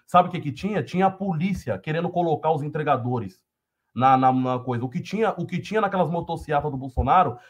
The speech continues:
era só motoclube. Era a cara do Paraná. Sabe esse dinheiro todo aí que foi roubado do cartão corporativo? Foi pra colocar gasolina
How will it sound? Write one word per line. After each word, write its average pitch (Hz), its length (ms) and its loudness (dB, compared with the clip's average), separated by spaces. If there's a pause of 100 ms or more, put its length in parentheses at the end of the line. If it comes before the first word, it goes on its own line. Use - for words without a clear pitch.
(100)
era 151 200 4
só 196 200 2
motoclube. 208 800 0 (200)
Era 160 160 6
a 175 40 8
cara 180 220 6
do 165 120 0
Paraná. 165 420 4
Sabe 226 220 2
esse 196 140 -4
dinheiro 180 340 0
todo 180 260 0
aí 165 100 -2
que - 80 -12
foi 170 100 -6
roubado 151 300 2
do 139 80 -10
cartão 139 280 -4
corporativo? 135 840 -8 (280)
Foi 190 140 -2
pra 214 100 0
colocar 214 380 2
gasolina 214 680 0